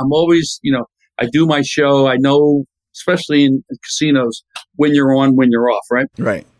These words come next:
Speaker 1: And so with him, of course, he would abuse me all the time, you know, but that was part of his charm, you know, but he was a nice guy. So I'd open for him. So one time I was doing a show for him. I, Chris,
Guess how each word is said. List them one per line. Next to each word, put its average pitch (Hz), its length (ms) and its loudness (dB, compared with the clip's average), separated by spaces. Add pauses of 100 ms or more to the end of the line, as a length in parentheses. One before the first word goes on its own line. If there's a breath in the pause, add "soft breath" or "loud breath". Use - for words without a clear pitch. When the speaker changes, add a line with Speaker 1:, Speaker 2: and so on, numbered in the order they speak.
(200)
Speaker 1:
And 180 160 0
so 214 180 2
with 190 220 2
him, 269 200 2
of 196 60 0
course, 247 300 0
he - 100 -2
would 135 160 2
abuse 156 400 -2
me 110 160 -8
all 90 100 -12
the - 200 -14
time, - 80 -12 (160)
you - 100 -2
know, 120 60 -4 (240)
but 127 220 -6
that 139 120 -4
was - 180 -16
part 131 200 -2
of 120 80 -8
his 120 140 -6
charm, 127 380 -4
you 120 120 -4
know, 131 120 0
but 143 140 -4
he 180 80 0
was 180 140 -2
a 196 60 2
nice 233 300 0
guy. 220 220 -4
So - 160 -2
I'd 147 140 0
open 214 240 0 (100)
for 143 180 0
him. 135 40 0 (300 soft breath)
So 156 180 0
one 202 340 2
time 156 220 0 (100)
I 156 80 -2
was 143 140 0
doing 175 180 4
a 135 40 -4
show 170 340 0
for 135 140 0
him. 127 60 -4 (120)
I, 156 100 -2 (400)
Chris, 180 180 -2